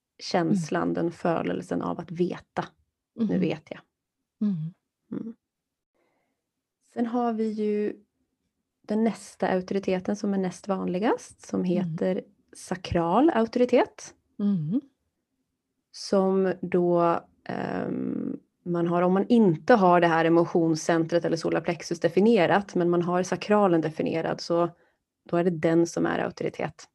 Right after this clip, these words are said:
Speaker 2: Och den är det bara generatorer och manifesting generators som kan ha.
Speaker 1: Yes, precis.
Speaker 2: Mm.
Speaker 1: Så jag har ju den då som min inre auktoritet.
Speaker 2: Mm.
Speaker 1: Och, eh,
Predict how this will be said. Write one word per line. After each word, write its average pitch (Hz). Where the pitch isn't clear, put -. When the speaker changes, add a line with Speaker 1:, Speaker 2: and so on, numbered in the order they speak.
Speaker 2:
Och 196
den 220
är 185
det 196
bara 175
generatorer 180
och 180
manifesting 170
generators 156
som 160
kan 156
ha. -
Speaker 1:
Yes, -
precis. 180
Speaker 2:
Mm. 147
Speaker 1:
Så -
jag 202
har 180
ju 180
den 170
då 98
som -
min 170
inre 170
auktoritet. 180
Speaker 2:
Mm. 214
Speaker 1:
Och, -
eh, 175